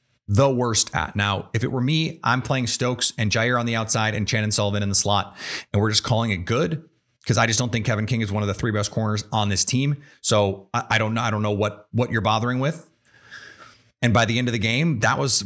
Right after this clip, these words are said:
that was what we started to see. And I think that's gonna be the rotation moving forward. It's gonna be Stokes and Jaire and Chandon. I, I do think against certain teams, you're gonna have the opportunity to, to mix and match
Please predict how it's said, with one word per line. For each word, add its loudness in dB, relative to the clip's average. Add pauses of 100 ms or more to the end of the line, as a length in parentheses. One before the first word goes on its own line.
that 2
was -2
what -2
we 0
started 2
to -2
see. 2
And 0
I 2
think -4
that's 2
gonna -2
be 0
the 0
rotation 0
moving 0
forward. 0
It's 2
gonna 2
be 0
Stokes 0
and 0
Jaire 0
and -2
Chandon. 0
I, -2
I -2
do 0
think 0
against 2
certain 0
teams, -2 (680)
you're 6
gonna 4
have 0
the 0
opportunity -2
to, 0
to 0
mix 2
and 0
match -2